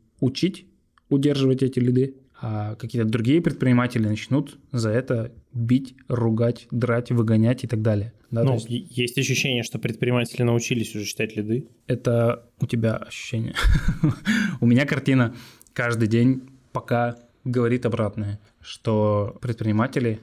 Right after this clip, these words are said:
Speaker 1: до сих пор, и дов-, их довольно много, которые мало что считают, э, с точки зрения маркетинга. И, конечно же, этим они не управляют, да, как д-, говорил там кто, Друкер.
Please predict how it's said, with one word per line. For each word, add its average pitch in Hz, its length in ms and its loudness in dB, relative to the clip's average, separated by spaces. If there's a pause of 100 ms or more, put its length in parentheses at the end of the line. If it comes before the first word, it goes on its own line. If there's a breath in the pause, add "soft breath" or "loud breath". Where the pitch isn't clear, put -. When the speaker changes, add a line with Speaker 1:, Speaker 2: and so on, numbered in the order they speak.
Speaker 1:
до 113 100 -2
сих - 220 -8
пор, 113 360 -2
и 131 80 0
дов-, 113 200 2
их 120 180 4
довольно 117 280 2
много, 120 540 0
которые 113 500 -2 (200 loud breath)
мало 135 1000 4
что - 240 -8
считают, 127 640 -4
э, 110 320 -6
с - 60 -20
точки 113 260 -8
зрения 107 240 2
маркетинга. 110 640 -4 (220)
И, 123 280 4
конечно 113 420 0
же, 113 120 0
этим 110 200 -4
они 107 160 0
не 107 140 4
управляют, 104 600 -2
да, 117 120 -8
как 120 200 -8
д-, 113 80 -4
говорил 113 420 -2
там 113 160 -10
кто, 110 200 -10
Друкер. 127 380 -2